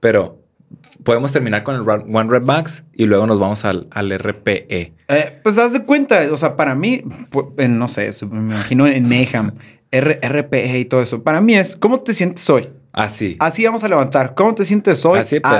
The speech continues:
Speaker 2: Así mero.
Speaker 1: Por eso te digo, no hay mucho que profundizar, pero ahorita llegamos como que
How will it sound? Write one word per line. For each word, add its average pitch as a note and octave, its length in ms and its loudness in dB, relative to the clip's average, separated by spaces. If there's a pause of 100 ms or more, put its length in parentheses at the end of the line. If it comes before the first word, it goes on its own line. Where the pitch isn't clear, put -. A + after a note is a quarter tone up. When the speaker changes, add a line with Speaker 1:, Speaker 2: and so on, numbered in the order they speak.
Speaker 2:
Así G#3+ 140 0
mero. B2 260 0 (160)
Speaker 1:
Por D3 140 4
eso D#3 80 -2
te D#3 80 0
digo, D3+ 160 4
no C#3 80 2
hay C#3 40 2
mucho C#3 220 0
que C3+ 100 -4
profundizar, B2 480 0
pero B2+ 120 0
ahorita G2+ 240 2
llegamos G#2 400 0
como F#2 260 -6
que F#2 240 -8